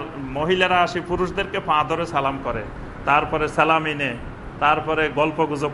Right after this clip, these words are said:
করে। আজকে একটা ঈদের দিন, কয় যদি না মিলি, কথা না বলি কেমন হয়? হ্যাঁ,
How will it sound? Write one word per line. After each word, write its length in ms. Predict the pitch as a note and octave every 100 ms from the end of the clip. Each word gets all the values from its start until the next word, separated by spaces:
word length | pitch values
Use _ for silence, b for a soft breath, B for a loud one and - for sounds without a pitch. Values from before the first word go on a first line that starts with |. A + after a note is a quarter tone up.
| -
করে। 260 | D3 C3+ C3 - - C3+ D3
আজকে 280 | D#3 - F#3
একটা 180 | F3+ G#3
ঈদের 380 | F3+ D#3+ A3+
দিন, 320 | F3+ F#3 - -
কয় 120 | D3+
যদি 280 | C#3+ D#3 D#3+
না 180 | D3+ D3
মিলি, 300 | D3 C#3 C#3
কথা 220 | C#3 C#3 E3
না 120 | D#3
বলি 180 | D3+ D3
কেমন 320 | C#3+ C3+ C3+
হয়? 220 | B2+ A2 - - - - -
হ্যাঁ, 220 | C3 A2+